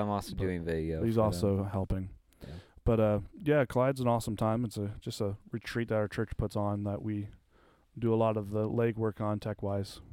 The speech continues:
Speaker 2: production-wise.
Speaker 1: Yeah.
Speaker 2: It's gonna be a lot of fun.
Speaker 1: It's really fun.
Speaker 2: That's right around the corner.
Speaker 1: Yeah. Literally.
Speaker 2: Yeah.
Speaker 1: It's next weekend. <laughs>
Speaker 2: It hits real fast the beginning of twenty twenty, or beginning of the year, and then you forget about it, and then all of a sudden it just comes out of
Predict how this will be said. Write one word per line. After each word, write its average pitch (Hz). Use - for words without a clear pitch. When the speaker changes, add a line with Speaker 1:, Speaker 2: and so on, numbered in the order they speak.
Speaker 2:
production-wise. 101
Speaker 1:
Yeah. 123
Speaker 2:
It's 104
gonna 113
be 107
a -
lot 101
of 92
fun. 98
Speaker 1:
It's -
really 98
fun. 85
Speaker 2:
That's -
right 113
around 110
the 98
corner. 104
Speaker 1:
Yeah. 95
Literally. 98
Speaker 2:
Yeah. 107
Speaker 1:
It's 101
next 107
weekend. 101
<laughs> -
Speaker 2:
It 135
hits 147
real 135
fast 143
the 135
beginning 135
of 123
twenty 123
twenty, 117
or 131
beginning 131
of 117
the 120
year, 113
and 120
then 120
you 113
forget 113
about 107
it, 104
and 104
then 101
all 104
of 95
a -
sudden 98
it 92
just -
comes 95
out 95
of -